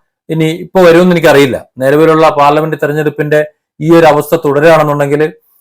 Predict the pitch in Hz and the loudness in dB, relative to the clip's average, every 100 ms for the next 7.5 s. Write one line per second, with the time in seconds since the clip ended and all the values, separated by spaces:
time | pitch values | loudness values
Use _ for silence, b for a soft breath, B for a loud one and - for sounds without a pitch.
0 | _ _ 147 147 170 170 165 143 151 143 | _ _ -2 2 2 2 0 -2 -2 -2
1 | 147 160 - 160 143 156 147 156 147 131 | -4 -6 -10 -6 -2 0 0 -4 -6 -6
2 | 160 165 156 143 143 147 147 151 151 156 | -6 -4 -4 -4 -6 -6 -6 -6 -4 -2
3 | 180 180 165 143 151 151 135 131 - _ | 0 -2 -2 -2 0 0 0 -4 -6 _
4 | _ _ _ _ 143 165 180 185 - 143 | _ _ _ _ -2 2 0 0 -4 -2
5 | 175 196 196 160 151 156 170 170 165 160 | 0 0 -2 -6 -4 -2 0 0 -2 -8
6 | 165 160 147 147 151 147 139 151 151 143 | -4 -4 -4 -8 -6 -4 -4 -4 -2 0
7 | 135 156 160 151 | 0 0 0 0